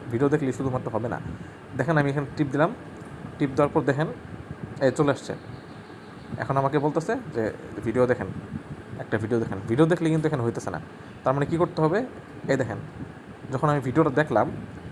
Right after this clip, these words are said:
যে ভিডিওতে চলে গেলাম, এখন এই ভিডিওটা on হইতেছে না। এখন আপনি আবার মনে করেন ভিডিও দেখছেন কি দেখছে না, তারা কী করবে সেটা আবার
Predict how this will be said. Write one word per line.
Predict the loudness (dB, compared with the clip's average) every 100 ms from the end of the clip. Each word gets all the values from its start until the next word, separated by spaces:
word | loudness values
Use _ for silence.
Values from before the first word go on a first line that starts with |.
| -14 -16 -16 -16 -14 -16 -16 -16 -16 -10 -10 -10 -14 -6
যে | -2
ভিডিওতে | 0 0 0 0
চলে | 2
গেলাম, | 4 4 0 -8 -12 -12 -2
এখন | 0 2
এই |
ভিডিওটা | 6 6 8
on | 6
হইতেছে | 4 2
না। | 2 2 -2 -12 -12 -6
এখন | 0 4
আপনি | 4 6 4 6
আবার | 4 4
মনে | 2 4
করেন | 6 4
ভিডিও | 6 6
দেখছেন | 8 6 4 4
কি |
দেখছে | 6 6 2
না, | 0 -4 -12 -10 -12 -12 -14 2
তারা | 4
কী | 6 6
করবে | 6 6
সেটা | 6 6
আবার | 6